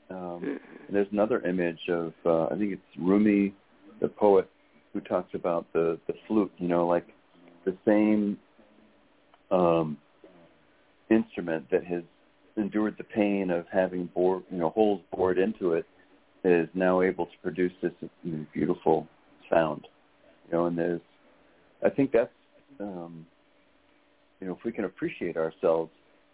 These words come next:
Speaker 1: and, and that sometimes takes some time. Well, I know for me, if I went from abandoned and then abused and wrapped in shame and kind of perpetuated that on myself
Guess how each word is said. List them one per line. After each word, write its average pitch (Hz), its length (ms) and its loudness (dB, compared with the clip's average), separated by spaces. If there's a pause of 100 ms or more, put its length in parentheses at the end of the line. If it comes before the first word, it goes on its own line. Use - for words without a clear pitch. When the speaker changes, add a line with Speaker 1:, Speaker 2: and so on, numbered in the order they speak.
(120)
Speaker 1:
and, 85 420 -6
and 85 200 -6
that 92 140 -4 (160)
sometimes 113 420 0
takes 92 220 -4
some 90 120 -10
time. 85 360 -6 (160)
Well, 87 340 -6 (640)
I - 40 -4
know 98 180 2
for 95 100 0
me, 101 400 -2 (760)
if 92 200 -2
I 95 80 8
went 104 240 0 (100)
from 87 360 -4 (720)
abandoned 95 640 0
and 82 180 -8
then 85 160 -6
abused 95 460 -6
and 85 120 -6
wrapped 90 260 -2
in 87 220 -4
shame 90 400 -2
and 80 220 -6
kind 90 160 0
of - 100 -8
perpetuated 85 600 0
that 85 100 0
on 82 120 0
myself 80 540 -2